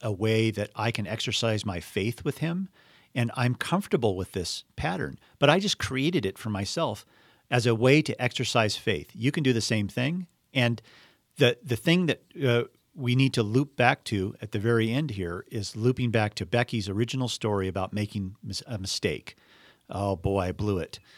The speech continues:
If you remember, Stefan Harris said there are no mistakes on the bandstand. That's not because he wanted an F sharp to be played. That didn't really fit. It was an intrusion. It was a discordant note.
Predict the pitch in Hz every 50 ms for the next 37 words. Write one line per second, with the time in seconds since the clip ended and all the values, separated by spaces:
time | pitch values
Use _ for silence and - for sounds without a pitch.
0 | - - - - _ _ _ _ _ _ _ - - - - - 123 117 120 123
1 | 131 147 147 123 113 - - - 135 120 - 135 127 120 117 123 131 123 110 101
2 | - - 107 95 104 101 98 98 104 113 120 123 117 - - - 113 113 110 -
3 | 113 101 95 - 98 98 104 113 - - - 127 139 151 156 151 _ - - -
4 | _ _ - 139 143 - - 185 190 190 - 170 165 - - 131 127 117 113 104
5 | - - _ _ _ _ _ _ - 131 123 107 104 104 104 135 180 160 113 92
6 | 104 90 92 98 95 - - - 110 95 92 - - 92 92 87 - - 92 80
7 | 76 78 104 120 - _ _ _ _ _ _ _ _ _ _ _ - 113 139 -
8 | 180 156 135 131 123 110 95 - - - 170 175 120 - - _ - _ _ _
9 | _ _ _ _ _ _ _ _ _ _ - 143 - - 117 117 143 170 160 143
10 | 151 151 147 131 - - 147 160 151 110 101 76 67 - _ - 120 120 - 127
11 | 127 139 156 147 156 139 143 135 - - 151 143 139 127 135 123 123 131 131 113
12 | 78 - -